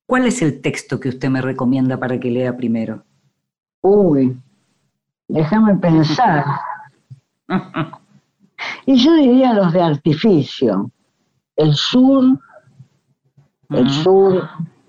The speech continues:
Speaker 2: el Sur, eh, es un cuento en el cual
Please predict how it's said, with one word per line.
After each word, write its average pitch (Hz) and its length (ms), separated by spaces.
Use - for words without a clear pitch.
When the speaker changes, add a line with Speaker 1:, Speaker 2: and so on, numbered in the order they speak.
Speaker 2:
el 113 180
Sur, 165 500
eh, 95 680
es - 200
un 110 160
cuento 240 300
en 113 160
el 117 100
cual 120 580